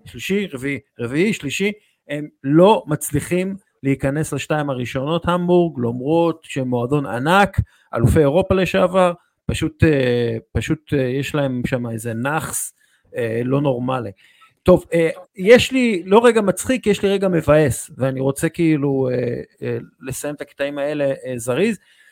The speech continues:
אה, רוד ון ניסטלרוי עזב במפתיע את, אה, פי אס וי. למה? אנחנו לא יודעים, לא ברור, אה, היו, אה, כל מיני, אה, בלגנים בינו לבין ההנהלה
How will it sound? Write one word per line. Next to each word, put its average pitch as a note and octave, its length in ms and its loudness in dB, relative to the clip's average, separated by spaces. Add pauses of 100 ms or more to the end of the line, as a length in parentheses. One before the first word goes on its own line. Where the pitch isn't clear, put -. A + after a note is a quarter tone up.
(880)
אה, E3+ 420 4 (260)
רוד G#3+ 300 4
ון A3+ 80 8
ניסטלרוי G#3+ 760 6
עזב C#3+ 320 4
במפתיע E3+ 560 2
את, - 180 -4
אה, C3+ 80 2
פי D3+ 240 2
אס - 200 -2
וי. A2+ 140 2 (260)
למה? A3 720 2
אנחנו D3 420 -4
לא E3 100 2
יודעים, E3 460 0
לא E3 120 4
ברור, D#3 720 0
אה, A#2 600 -6
היו, D3+ 500 2
אה, C#3 240 0
כל D3 140 0
מיני, C#3 400 -2
אה, B2+ 100 -2
בלגנים B2+ 520 -2
בינו C#3 340 2
לבין B2 240 -2
ההנהלה B2+ 540 2